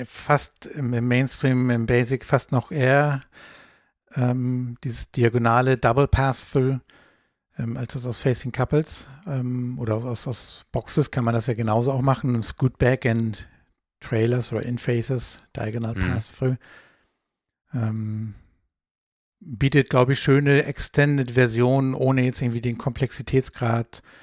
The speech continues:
Speaker 1: dermaßen zu erhöhen. Also das kann man eigentlich, glaub ich, sehr, sehr gut mal einbauen.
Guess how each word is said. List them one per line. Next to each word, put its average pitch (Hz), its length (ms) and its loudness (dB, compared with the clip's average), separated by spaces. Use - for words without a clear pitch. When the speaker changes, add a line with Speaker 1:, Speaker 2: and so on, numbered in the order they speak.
Speaker 1:
dermaßen 117 440 0
zu - 160 0
erhöhen. 120 360 4
Also 107 180 -2
das 104 100 -4
kann 131 140 -4
man 117 240 -4
eigentlich, 120 340 -8
glaub 117 200 -2
ich, 117 100 -4
sehr, 113 200 -2
sehr 113 100 -2
gut 113 180 -6
mal 113 140 -4
einbauen. 110 440 -4